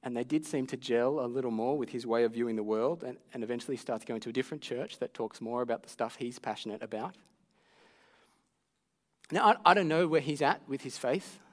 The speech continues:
Uh, it's not for me to make judgment on that, but I do know that I noticed a pattern. I, I spent hours with this guy, and it seemed to me that he was unwilling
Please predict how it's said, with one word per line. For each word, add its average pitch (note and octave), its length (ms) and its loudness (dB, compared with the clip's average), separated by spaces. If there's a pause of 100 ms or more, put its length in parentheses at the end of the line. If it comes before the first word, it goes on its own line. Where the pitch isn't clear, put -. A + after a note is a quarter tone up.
(600)
Uh, C#3+ 80 2 (160)
it's - 160 -12
not B2 180 -8
for C3+ 100 -4
me A#2 140 -2
to B2 60 -2
make A#2 180 -6
judgment A2 460 -4
on G#2+ 180 -4
that, G#2+ 240 -4
but - 240 2 (380)
I B2 80 4
do F3+ 340 4
know E3+ 240 6
that B2 160 4
I A#2 120 4
noticed C#3 360 2
a - 40 -6
pattern. - 380 -6 (1700)
I, - 120 0
I C#3 60 2
spent C#3+ 300 -2
hours C#3 380 2
with G2+ 100 -8
this - 160 -12
guy, - 200 -16 (1700)
and C3 100 -8
it D#3 60 -12
seemed E3+ 280 -4
to F#3 80 -6
me B2+ 200 0
that A#2 160 -2
he B2 160 -2
was A#2+ 240 -4
unwilling C3 680 -2